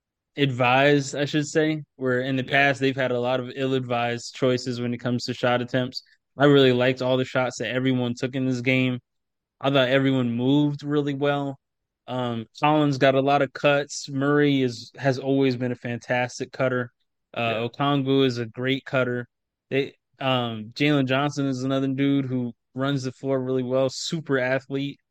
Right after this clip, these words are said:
Speaker 1: Um, their, their depth is finally coming into form where Bogdanovich isn't the only guy who takes shots off the bench. With
Speaker 2: Yes.
Speaker 1: Saddiq Bey,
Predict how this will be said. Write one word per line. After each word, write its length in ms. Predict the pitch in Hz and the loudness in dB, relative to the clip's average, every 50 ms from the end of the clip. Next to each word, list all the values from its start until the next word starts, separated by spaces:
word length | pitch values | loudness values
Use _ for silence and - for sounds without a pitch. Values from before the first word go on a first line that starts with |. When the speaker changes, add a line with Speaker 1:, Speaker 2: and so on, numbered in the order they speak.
| _ _ - | _ _ -12
Speaker 1:
Um, 400 | 123 123 123 120 117 113 107 104 - _ _ _ _ _ _ _ _ _ _ _ _ _ _ _ _ _ _ _ _ _ _ _ _ | -8 -6 -4 -4 -4 -6 -8 -10 -14 _ _ _ _ _ _ _ _ _ _ _ _ _ _ _ _ _ _ _ _ _ _ _ _
their, 440 | - 127 135 151 170 165 139 113 - _ _ _ | -8 -2 0 2 2 2 0 -2 -6 _ _ _
their 180 | 151 139 139 135 | -6 -4 -4 -2
depth 420 | 131 135 143 160 160 - - - | 0 2 0 0 0 -4 -10 -8
is 160 | 156 143 - | -8 -8 -8
finally 720 | - - - 143 139 156 156 156 143 131 123 117 113 110 110 _ _ _ _ _ _ _ _ - | -8 -8 -4 -2 0 2 2 2 2 2 0 -2 -4 -6 -10 _ _ _ _ _ _ _ _ -6
coming 280 | 143 139 139 135 131 | -4 -4 -4 -4 -4
into 280 | 127 135 131 - 131 110 | -6 -8 -8 -8 -10 -12
form 600 | - - - 135 135 135 135 135 131 127 131 131 _ _ _ _ _ _ _ _ - | -10 -8 -6 -6 -4 -4 -4 -4 -4 -4 -6 -8 _ _ _ _ _ _ _ _ -8
where 460 | 123 123 123 117 113 113 107 - - _ - 143 | -6 -4 -2 -2 -4 -6 -8 -12 -16 _ -16 -10
Bogdanovich 760 | 131 131 131 131 120 139 139 147 147 147 139 139 135 135 | -6 -4 -4 -2 -2 0 0 0 0 0 0 -2 -4 -4
isn't 320 | - 156 139 131 147 135 127 | -4 -4 -2 -2 -2 -2 -2
the 100 | 127 120 | -4 -4
only 300 | 117 127 131 139 139 135 | -4 -4 -4 -2 -2 -2
guy 400 | 127 127 127 123 127 127 123 123 | -2 -2 -2 -2 -2 -4 -4 -6
who 160 | 120 123 117 | -6 -8 -10
takes 560 | 113 - - 135 131 123 - - - - - _ _ _ _ _ _ _ _ _ | -10 -8 -6 -6 -6 -6 -8 -14 -16 -16 -18 _ _ _ _ _ _ _ _ _
shots 500 | _ - - - 151 151 139 113 - - | _ -10 -4 -2 0 0 -2 -4 -8 -12
off 240 | 117 127 135 131 - | -12 -12 -12 -10 -10
the 100 | - 120 | -10 -10
bench. 520 | 117 120 131 151 135 113 - - - - _ _ - | -6 -4 -4 -4 -4 -6 -8 -16 -20 -20 _ _ -14
With 80 | - - | -10 -8
Speaker 2:
Yes. 320 | 147 135 131 135 - - - | -6 -6 -6 -8 -12 -14 -14
Speaker 1:
Saddiq 260 | 135 143 156 143 127 | -12 -12 -12 -4 0
Bey, 400 | 131 147 160 160 147 135 131 | 2 2 4 4 2 0 -2